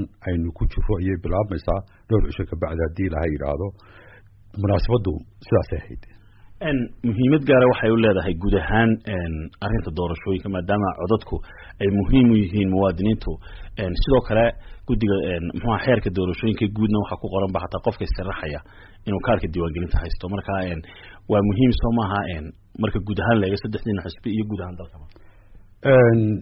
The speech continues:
Speaker 1: siyaabo badan bay muhiim u tahay. Qof kastoo muwaadin oo reer Somaliland horta inuu isdiiwaan geliyo waa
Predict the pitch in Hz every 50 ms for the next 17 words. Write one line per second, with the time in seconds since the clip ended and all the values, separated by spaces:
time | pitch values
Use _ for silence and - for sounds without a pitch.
0 | - - - - - - 131 127 117 123 160 151 - - 120 139 147 147 131 113
1 | 123 120 117 113 101 82 - 135 135 117 113 123 113 - 98 82 92 107 127 139
2 | 151 170 160 - - - - - - _ - - - 131 - - - 95 - -
3 | - 120 117 117 110 101 104 110 113 110 113 107 110 107 113 110 92 101 107 113
4 | 113 - - 92 95 101 113 117 110 101 101 104 101 107 - - 110 104 95 85
5 | 80 - - 92 90 85 87 90 90 80 80 80 92 95 101 120 123 120 - -
6 | _ _ - - - - - - _ - 92 107 110 104 95 87 80